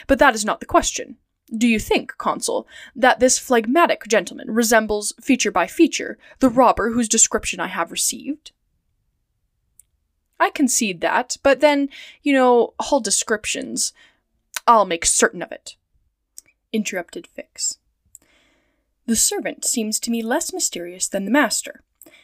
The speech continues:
Besides, he's a Frenchman and can't help talking. Excuse me for a little while, consul." Fix started off in search of Passepartout. Meanwhile, Mister Fogg, after leaving the consulate,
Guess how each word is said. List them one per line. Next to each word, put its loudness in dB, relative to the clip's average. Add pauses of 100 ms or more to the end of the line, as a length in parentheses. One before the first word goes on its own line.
(140)
Besides, -2 (160)
he's 0
a -8
Frenchman -4
and -2
can't -2
help -6
talking. -6 (600)
Excuse 0
me -12
for -10
a -6
little -8
while, -12
consul." -14 (2000)
Fix -4
started 0
off -2
in -6
search -2
of -8
Passepartout. -10 (1080)
Meanwhile, 0 (260)
Mister 2
Fogg, 0 (180)
after -4
leaving -8
the -10
consulate, -2